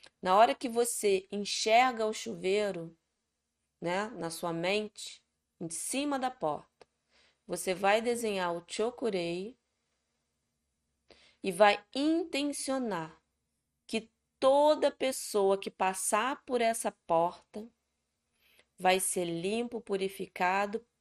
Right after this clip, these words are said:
pela energia. E para ali. Desenhou, Chokurei, Chokurei, Chokurei. Intenciono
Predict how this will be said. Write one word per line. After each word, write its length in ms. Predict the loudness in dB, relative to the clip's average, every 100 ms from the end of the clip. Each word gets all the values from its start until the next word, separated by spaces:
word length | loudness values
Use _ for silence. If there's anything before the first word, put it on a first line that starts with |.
| 0
pela 380 | 2 2 0
energia. 680 | -2 -4 -4 -6 -10 -14 -18 -20 _ _ _ _ _ -8
E 120 | -8
para 440 | 0 4 4 4
ali. 380 | -2 -6 -8 -12 _ _ _ _ _ _ _ _ _ _ _ _ _ _ _ -6
Desenhou, 720 | -4 -2 -4 -2 -4 -4 -8
Chokurei, 460 | -10 -14 -10 -10 -10
Chokurei, 440 | -12 -14 -12 -10
Chokurei. 500 | -12 -14 -14 -14 -16 _ _ _ _ -16
Intenciono 1040 | -10 -8 -8 -8 -6 -4 -4 -6 -10 -12